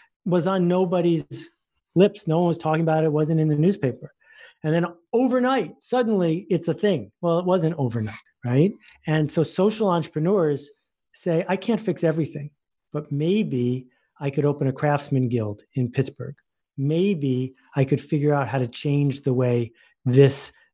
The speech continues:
nonprofit functions." And then people steal your idea and they steal your idea and they steal your idea, because after it starts working, a whole group of people can feel safe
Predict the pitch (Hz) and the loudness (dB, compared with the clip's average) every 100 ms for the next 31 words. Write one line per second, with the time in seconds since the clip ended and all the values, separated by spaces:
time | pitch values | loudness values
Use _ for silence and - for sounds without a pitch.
0 | _ 135 127 123 131 127 117 123 117 _ | _ -2 0 0 0 0 0 -6 -8 _
1 | _ 147 131 - 131 - - _ _ _ | _ 0 0 -2 -12 -18 -20 _ _ _
2 | - 127 131 151 165 156 160 151 - 151 | -10 -6 -2 0 0 0 -4 -4 -4 0
3 | 143 139 131 123 131 135 120 113 - 147 | 2 2 0 -2 0 0 0 -4 -4 -2
4 | 135 127 120 113 131 120 113 - 143 127 | 0 0 -2 0 0 0 -2 -2 0 2
5 | 120 113 123 160 113 120 139 135 - - | 0 0 2 2 2 0 0 0 -8 -20
6 | - _ _ 170 180 180 170 170 - 131 | -20 _ _ 0 0 0 -2 -2 -2 -2
7 | 131 151 156 165 135 123 117 _ _ _ | 0 0 0 2 0 0 -4 _ _ _
8 | - 160 - 180 220 208 196 160 180 156 | -2 -2 -2 -4 0 0 0 -2 -4 -4
9 | - 175 165 131 - 143 127 - _ 160 | 0 0 2 -2 0 0 0 -4 _ 2
10 | 139 - - 165 143 - | 2 0 0 0 0 -8